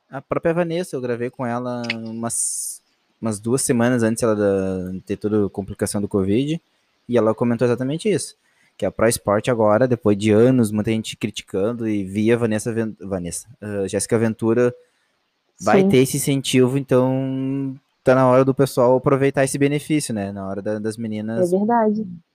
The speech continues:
Speaker 1: ir
Speaker 2: Botar
Speaker 1: lá.
Speaker 2: a cara, porque tem, pô, tem
Speaker 1: Tem.
Speaker 2: uma mulherada nesse, nesse sul, tem.
Speaker 1: Tem
Speaker 2: Tem
Speaker 1: bastante,
Speaker 2: uma
Speaker 1: né?
Speaker 2: mulherada. Tem bastante menina.
Speaker 1: A própria
Speaker 2: Bastante
Speaker 1: equipe aqui,
Speaker 2: menina.
Speaker 1: onde eu treino aqui, eu treino com, com as Pira aqui em Canoas,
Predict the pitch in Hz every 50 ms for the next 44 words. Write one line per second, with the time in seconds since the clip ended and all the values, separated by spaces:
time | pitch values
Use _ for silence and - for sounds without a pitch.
0 | _ - 185 185 180 185 190 - - - 196 214 226 247 233 214 202 196 185 190
1 | - - - 185 185 - - 302 311 294 269 233 208 180 - _ _ _ _ _
2 | _ - 254 233 220 208 196 180 185 180 180 180 196 220 240 240 226 220 220 208
3 | 196 196 190 190 - - 185 180 180 180 180 180 - - 180 - - - 180 175
4 | 170 160 _ _ _ - 170 165 165 160 _ _ _ - 82 120 170 - - -
5 | - - - - 165 165 175 175 185 190 185 175 160 156 151 _ _ _ _ _
6 | _ _ _ _ _ _ _ _ - - 170 170 170 170 - - 180 180 - -
7 | 214 202 185 175 175 170 170 - _ _ - - - 127 131 - 160 - - 143
8 | 151 190 185 185 180 170 135 135 143 135 135 127 - 131 120 123 131 123 - 123
9 | 123 120 - 117 113 113 - 117 113 110 107 101 98 98 - - 104 101 - -
10 | - 101 110 113 110 - 110 107 - 110 101 101 98 98 120 160 170 - - -
11 | -